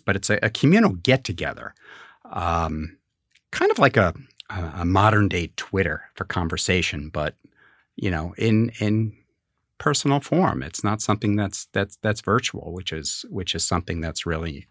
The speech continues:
really necessary. And I think it's a combination of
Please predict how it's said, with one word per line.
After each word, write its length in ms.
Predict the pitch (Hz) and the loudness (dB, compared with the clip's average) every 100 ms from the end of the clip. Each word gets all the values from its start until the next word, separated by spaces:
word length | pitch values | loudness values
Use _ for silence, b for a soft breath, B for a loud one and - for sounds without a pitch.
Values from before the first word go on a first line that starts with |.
| - - | -16 -8
really 280 | 90 82 | -6 -6
necessary. 580 | 73 92 - - - - B B B | -6 -8 -6 -8 -6 -8 B B B
And 100 | - | 4
I 40 | 170 | 4
think 180 | 349 349 | 4 0
it's 100 | - | -2
a 60 | |
combination 720 | - 135 123 113 - 110 104 - - | 2 4 6 4 4 2 0 -4 -2
of 480 | 95 92 87 82 | 2 2 2 -4